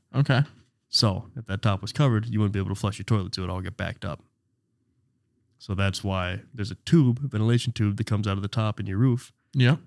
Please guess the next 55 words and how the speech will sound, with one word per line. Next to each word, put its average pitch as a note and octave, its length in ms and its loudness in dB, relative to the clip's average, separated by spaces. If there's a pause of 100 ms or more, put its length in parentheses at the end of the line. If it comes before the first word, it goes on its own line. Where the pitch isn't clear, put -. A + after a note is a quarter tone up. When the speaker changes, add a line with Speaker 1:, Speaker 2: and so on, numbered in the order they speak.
Speaker 1:
and B2+ 140 6
Speaker 2:
that A#2+ 80 6
Speaker 1:
that's G2+ 100 4
Speaker 2:
allows - 0 -
you G2+ 40 2
to G2 40 4
Speaker 1:
covered. D3+ 320 6
Speaker 2:
f-, - 120 -12
yeah, G#2+ 200 -2
that G#2 100 0
allows G#2 260 0
you G#2+ 40 -2
to G#2 80 -6
flush. - 460 -6 (300)
Speaker 1:
Yeah. A#2+ 260 2 (920)
So - 140 -4
where A#2+ 120 6
does A#2 100 6
the B2 60 6
wind B2 200 6
come A#2 160 2
into - 100 -2
play - 200 0
here? - 280 -2 (400)
Speaker 2:
Because G2+ 220 2
the G#2+ 60 2
wind G2+ 160 4
is G2 80 -4
hitting A2+ 260 2
that G#2 160 -2
top G#2+ 200 0
of F#2 40 -8
the F#2+ 80 -4
tube, C3 320 4
and G#2+ 100 0
that's, G2+ 180 -2
it's G#2+ 160 0
all G#2+ 120 2
connected. A2+ 500 -4 (240)
So A2+ 60 4
Speaker 1:
Oh. C#3 400 8
Speaker 2:
the A2 80 -2
wind's A2+ 260 4
actually G#2 320 0
pushing A2 320 0
the G2 60 0
water G#2 280 0
around F#2+ 300 -4
from G2+ 280 -2 (280)
the A2 80 -2
top G2+ 380 0
and G2+ 100 -10 (380)
adjust G#2+ 320 0
the G2 80 -8
pressure. F#2+ 400 -4